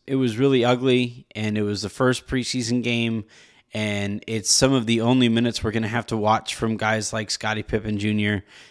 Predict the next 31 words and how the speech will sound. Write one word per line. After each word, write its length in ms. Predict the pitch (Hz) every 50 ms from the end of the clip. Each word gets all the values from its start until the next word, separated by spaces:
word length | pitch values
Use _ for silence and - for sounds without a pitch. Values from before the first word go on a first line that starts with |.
| _ _
and 160 | - 95 98 98
Max 300 | 101 101 107 - - -
Christie. 640 | - - 113 - - - 110 113 107 107 101 101 - _ - _ _ _ _ -
Um, 180 | - 104 107 110
I 120 | 123 120
do 120 | 120 127 151
think 220 | 143 - 147 127
Cole 220 | - - 143 135 127
Swider 680 | - - 117 127 127 135 131 131 131 131 131 131 -
will 280 | - 117 120 117 117 107
probably 840 | 107 - - - 113 107 117 135 143 135 131 147 147 143 139 139 127
get 360 | - - 139 139 139 - -
some, 480 | - - - 143 139 131 131 131 131 - - -
some 300 | - - - 139 127 127
minutes 340 | 131 131 135 143 127 - -
over 160 | 139 127 127
the 80 | 131
course 240 | - - 143 139 -
of 60 | 139
the 80 | 135 131
season, 320 | - - 139 135 123 131
but 100 | 120 107
I 80 | 110 110
think 200 | 113 - 139 123
that's 240 | - 117 - - 120
more 160 | 117 117 120
of 80 | 120 117
an 80 | 110
indictment 600 | 107 104 101 107 107 110 95 117 113 113 117 - - - - - - - - - -
on 180 | 104 117 113
the 440 | 113 110 107 104 104 104 101 - -